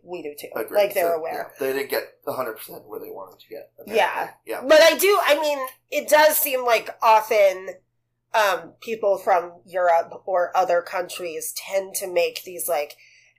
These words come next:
Speaker 1: appley or fruity pie kind of concoctions with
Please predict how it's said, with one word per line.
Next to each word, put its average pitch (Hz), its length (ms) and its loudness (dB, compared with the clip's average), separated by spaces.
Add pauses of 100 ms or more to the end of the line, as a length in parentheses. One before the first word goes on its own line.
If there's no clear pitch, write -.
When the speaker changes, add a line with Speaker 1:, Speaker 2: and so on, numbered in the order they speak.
Speaker 1:
appley 208 680 -4 (120)
or 180 180 -2
fruity 185 920 -16
pie 165 920 -2 (460)
kind 175 280 0
of 160 160 -4
concoctions 214 1160 -4 (400)
with 185 500 0